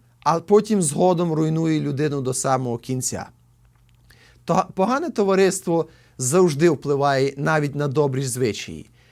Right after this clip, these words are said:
Дуже часто погане товариство, вон-, воно руйнує відносини з Богом.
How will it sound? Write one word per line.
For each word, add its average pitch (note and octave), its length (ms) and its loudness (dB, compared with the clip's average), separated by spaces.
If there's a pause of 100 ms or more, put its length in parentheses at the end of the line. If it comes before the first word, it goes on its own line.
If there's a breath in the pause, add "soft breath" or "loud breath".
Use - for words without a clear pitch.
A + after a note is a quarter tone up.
(180 soft breath)
Дуже D#3+ 240 0
часто B3 580 0 (220 soft breath)
погане E3+ 360 0
товариство, A3 840 -2
вон-, D#3+ 260 -4
воно E3 340 0
руйнує F#3+ 440 4
відносини F3+ 560 0
з E3+ 100 -2
Богом. F3 480 -4